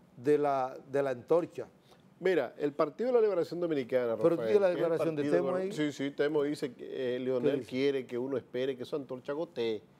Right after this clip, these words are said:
Speaker 2: como dice el
Speaker 1: Ajá.
Speaker 2: titular, entonces, que caiga lo que tú dices, en otras
Speaker 1: Ah,
Speaker 2: palabras.
Speaker 1: bueno.
Speaker 2: Pero mira, indudablemente que el Partido Gobernante, el de la Liberación Dominicana, que tiene todas las posibilidades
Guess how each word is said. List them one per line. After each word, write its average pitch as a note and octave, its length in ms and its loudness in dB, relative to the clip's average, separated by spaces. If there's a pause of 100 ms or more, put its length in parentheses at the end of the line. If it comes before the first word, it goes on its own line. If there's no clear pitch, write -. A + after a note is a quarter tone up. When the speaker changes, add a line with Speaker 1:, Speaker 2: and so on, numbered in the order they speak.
(260)
Speaker 2:
como B2 220 -8
dice B2 220 -10
el C#3+ 100 -14
Speaker 1:
Ajá. C3+ 140 -2
Speaker 2:
titular, A#2+ 320 -2
entonces, D#3 260 -2 (180)
que A3 140 2
caiga A3 260 0
lo G#3+ 80 0
que G3 100 -2
tú D4+ 180 0
dices, F3+ 360 0
en - 60 -4
otras A3+ 260 0
Speaker 1:
Ah, D3 60 0
Speaker 2:
palabras. A#2 280 -2
Speaker 1:
bueno. G#2+ 260 -16 (120)
Speaker 2:
Pero F#3+ 200 0
mira, D#3+ 280 2
indudablemente G3 600 2
que D#3+ 60 -4
el D#3 80 0
Partido D#3+ 360 -2
Gobernante, D3 580 0
el C3 60 -2
de B2 80 0
la A#2+ 80 -2
Liberación A2+ 400 -2
Dominicana, B2 720 -2 (320)
que A#2+ 140 -4
tiene D3 280 0
todas D#3+ 380 -2
las C3+ 100 -6
posibilidades A#2 1000 -4